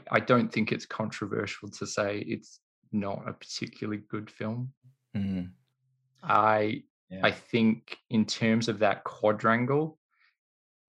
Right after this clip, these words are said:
Speaker 1: <sighs> they sacrificed dramatic weight in the story and emotional reson-,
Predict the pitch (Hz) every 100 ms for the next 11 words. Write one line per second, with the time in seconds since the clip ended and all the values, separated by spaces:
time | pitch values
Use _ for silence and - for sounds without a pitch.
0 | _ _ _ _ _ _ - - - -
1 | - 110 - 123 - 139 127 117 113 107
2 | - - - - _ _ _ _ _ _
3 | - 101 104 101 - - 98 98 101 104
4 | - 104 101 - - 107 104 113 113 110
5 | _ - 101 101 107 107 - 107 98 104
6 | 104 113 127